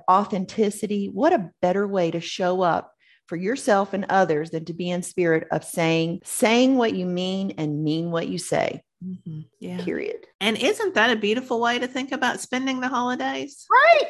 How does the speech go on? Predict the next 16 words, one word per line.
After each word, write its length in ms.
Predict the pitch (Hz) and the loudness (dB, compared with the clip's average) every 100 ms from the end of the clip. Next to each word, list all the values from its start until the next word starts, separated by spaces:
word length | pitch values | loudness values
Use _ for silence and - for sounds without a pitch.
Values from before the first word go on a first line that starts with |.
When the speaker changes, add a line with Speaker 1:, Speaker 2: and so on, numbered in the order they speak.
| - | 0
Speaker 1:
In 160 | 403 466 | 2 2
spirit. 600 | - 494 523 480 - - _ _ _ _ _ | 6 8 10 8 4 -10 _ _ _ _ _
<laughs> 100 | - - 1077 1077 1077 1077 1077 1077 1077 _ | -2 2 6 8 10 8 8 6 2 _
Speaker 2:
That's 240 | 285 427 - | 0 0 0
the 120 | 262 | -2
whole 340 | 277 294 330 311 | 2 4 2 2
goal. 580 | 240 302 494 180 143 - | 2 2 2 2 0 0
I 120 | 220 | 0
mean, 160 | 226 | 2
it 160 | 214 - | 0 -2
should 340 | - 247 453 | -4 -4 -4
be. 460 | 269 180 190 339 392 _ _ _ 247 262 | -2 2 2 0 -6 _ _ _ -8 -4
Speaker 1:
In 100 | 240 | -2
spirit 300 | 240 247 247 | 0 4 6
of 80 | 220 | 4
self-love. 640 | 233 190 190 226 302 311 | 2 0 2 4 6 4